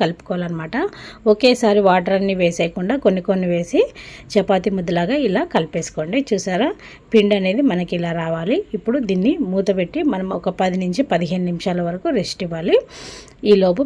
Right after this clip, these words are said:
పిండి అనేది చాలా సాఫ్ట్గా అవుతుందన్నమాట. పది, పదిహేను నిమిషాల తర్వాత తీసి చూస్తే మనకు పిండి అనేది చాలా సాఫ్ట్ అవుతుందండి. ఇప్పుడు ఈ పిండి ముద్దని చేతికి కొంచెం ఆయిల్ రాసుకొని చిన్న చిన్న ఉండలుగా చేసుకోవాలి. మనం కుడుములు చేస్తాం కదండి, ఆ విధంగా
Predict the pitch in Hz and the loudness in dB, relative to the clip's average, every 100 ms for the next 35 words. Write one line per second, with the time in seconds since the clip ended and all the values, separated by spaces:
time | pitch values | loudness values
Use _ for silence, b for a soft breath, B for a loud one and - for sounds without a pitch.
0 | 202 196 185 175 175 294 - 175 165 208 | 0 0 2 0 0 0 0 -2 0 -2
1 | 233 175 170 - 190 202 170 170 165 165 | 0 0 0 -2 -2 0 -2 -4 -6 -6
2 | 170 240 294 185 175 185 175 180 170 180 | -4 -4 0 0 0 -4 -4 -2 0 -2
3 | 175 185 196 180 175 175 170 214 214 180 | -2 -2 -4 -2 -2 -2 -4 -6 -4 -4
4 | 170 190 170 - 320 262 170 - 185 180 | -4 -8 -6 -2 0 0 -2 -4 -4 -2
5 | 175 175 247 220 165 175 202 226 175 160 | -2 -2 -2 -2 -4 -2 0 0 -2 -6
6 | - 160 160 165 160 175 415 - B B | -8 -8 -6 -8 -6 0 0 -2 B B
7 | B 190 190 196 349 233 208 185 185 180 | B -4 0 0 2 2 2 0 -2 -2
8 | 170 175 302 220 170 - 202 - 180 185 | -2 0 0 0 -2 -4 -6 -2 -2 0
9 | 208 175 170 175 175 170 - 170 185 415 | -2 -2 -4 -4 -4 -6 -8 -6 -2 -4
10 | 523 B B B 220 196 196 214 214 208 | -4 B B B -2 0 0 0 0 -2
11 | - 196 185 185 208 277 180 - 185 170 | -2 -2 -2 0 0 2 0 0 -4 -2
12 | 214 269 202 196 214 208 208 202 180 170 | 2 2 2 0 0 0 0 0 -2 -4
13 | 175 170 175 185 262 170 175 175 170 | -4 -4 -4 -2 -2 0 -2 -2 -4